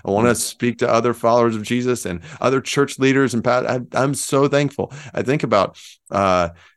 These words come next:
Speaker 1: yeah, hanging out with you in New York for dinner that night. And it was, it's so encouraging to have other brothers and sisters in Christ who are speaking encouragement into your life in the middle of it. And I know I, that's, that's why I wrote this book. I wanna be that kind of encouragement. I wanna say to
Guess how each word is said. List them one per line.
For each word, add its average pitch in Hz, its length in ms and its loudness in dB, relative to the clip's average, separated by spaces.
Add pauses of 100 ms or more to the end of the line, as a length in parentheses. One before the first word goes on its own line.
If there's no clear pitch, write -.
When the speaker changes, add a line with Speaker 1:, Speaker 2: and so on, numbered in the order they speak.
(100)
Speaker 1:
yeah, 95 340 0
hanging 107 200 0
out 101 140 2
with 101 120 -4
you 98 320 0 (240)
in 101 160 -4
New 104 80 -2
York 104 240 0
for 101 140 -6
dinner 101 260 0
that 98 160 -2
night. 98 340 -2
And 104 240 -6
it 131 120 -2
was, 160 380 -4
it's 139 280 -2
so 143 400 2
encouraging 135 540 0
to 95 60 0
have 101 200 0
other 123 360 0 (260)
brothers 117 520 2
and 92 140 -4
sisters 120 360 -4
in 131 80 -2
Christ 104 320 -2
who 101 60 -4
are 95 60 -2
speaking 117 540 -6
encouragement 101 580 -2
into 104 320 -4
your 98 140 -2
life 101 400 -4 (260)
in 101 120 -2
the 98 60 -2
middle 110 200 0
of 87 100 -2
it. 85 100 -4
And 95 160 -4
I 107 140 0
know 113 380 0 (320)
I, 117 140 -2
that's, 120 340 -2 (300)
that's 113 240 -2
why 113 240 4
I 113 40 2
wrote 113 220 4
this 104 140 -6
book. 120 200 0
I 98 100 -2
wanna 107 460 2
be 101 280 -2
that 104 180 2
kind 107 180 -2
of 98 60 -2
encouragement. 98 560 -2
I 87 80 -4
wanna 104 240 0
say 104 600 -2
to 90 340 -4